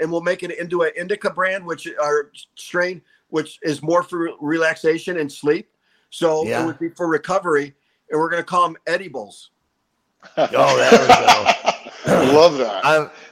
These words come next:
Speaker 2: I'm telling you, brother, you're gonna get some traction on that one.
Speaker 1: Oh, you'll get some.
Speaker 3: So,
Speaker 1: Don't worry about it.
Speaker 3: are you shipping any,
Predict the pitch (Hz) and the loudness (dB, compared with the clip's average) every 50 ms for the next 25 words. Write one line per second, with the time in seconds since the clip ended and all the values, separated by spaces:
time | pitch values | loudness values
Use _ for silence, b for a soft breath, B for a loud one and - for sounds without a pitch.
0 | B _ 135 151 165 170 143 - - 170 170 165 156 139 123 120 131 131 131 127 | B _ 0 0 0 0 -2 2 4 4 4 4 4 2 2 2 4 4 4 4
1 | 127 131 147 160 156 165 160 147 139 151 143 - 123 117 107 - 143 139 143 143 | 2 0 0 0 2 0 0 0 0 -2 -2 -2 -4 -4 -2 0 0 2 2 0
2 | - - 113 104 104 107 113 120 131 120 101 95 87 82 - 170 170 170 180 196 | 0 -2 -2 -2 -2 -2 -2 -2 -2 -2 -4 -6 -6 -8 -6 -4 -4 -2 -2 -2
3 | 214 - 208 185 165 - - 160 151 165 156 160 156 170 165 160 156 147 135 - | -4 -2 -4 -4 -4 -4 -6 -2 0 0 0 0 -6 -10 -10 -8 -8 -8 -6 -6
4 | 127 123 120 117 120 143 151 175 175 170 175 170 151 - - - - 226 226 233 | -6 -6 -6 -4 0 2 2 2 2 2 -2 0 0 0 0 0 0 -2 -2 -2
5 | 240 226 208 208 208 202 208 202 196 196 190 185 | -2 -2 -2 -4 -6 -4 -4 -2 -2 -2 -2 -2